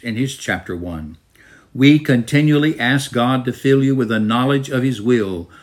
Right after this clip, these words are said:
through all the wisdom and understanding that the Spirit gives, so that you may live a life worthy of the Lord and please him in every way, bearing fruit in every good work, growing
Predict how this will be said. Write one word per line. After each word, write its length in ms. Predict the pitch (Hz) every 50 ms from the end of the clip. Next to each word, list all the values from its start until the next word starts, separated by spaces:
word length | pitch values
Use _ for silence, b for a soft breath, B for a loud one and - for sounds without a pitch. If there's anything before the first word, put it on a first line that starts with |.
| B B B
through 200 | - 123 123 117
all 340 | 117 127 135 143 147 156 151
the 100 | 151 139
wisdom 480 | 110 127 135 135 135 - - 139 131
and 140 | 131 113 117
understanding 720 | 120 123 127 131 123 - - 131 120 120 117 120 123 120
that 140 | 113 113 104
the 100 | 113 117
Spirit 480 | 113 - - - 120 117 123 127 127 -
gives, 540 | - 160 156 120 101 85 82 82 - - _ B B B B B
so 220 | B - - 139 135
that 180 | 135 131 -
you 60 | 139
may 160 | 135 135 131 127
live 140 | 120 113
a 60 | 117 110
life 360 | 113 107 107 107 110 - -
worthy 480 | 92 110 127 135 143 139 151 151 151
of 120 | 147 120 117
the 100 | 131 120
Lord 460 | 113 110 104 101 101 104 110 110 113 _ _ _ _ _ -
and 180 | 135 117 104
please 380 | - - 135 135 135 135 123 -
him 180 | 135 131 131
in 180 | 120 110 110 - -
every 240 | 123 123 120 131 131
way, 460 | 120 120 117 101 92 95 95 - b b b b b b
bearing 380 | b 110 120 127 127 127 123 120
fruit 420 | 117 - - 135 131 131 127 -
in 140 | - 110 107
every 340 | 113 107 120 123 131 135 127
good 340 | 117 101 110 139 156 135 104
work, 360 | 104 101 101 104 104 - _ _ _ _ -
growing 500 | 120 120 123 120 123 123 123 120 120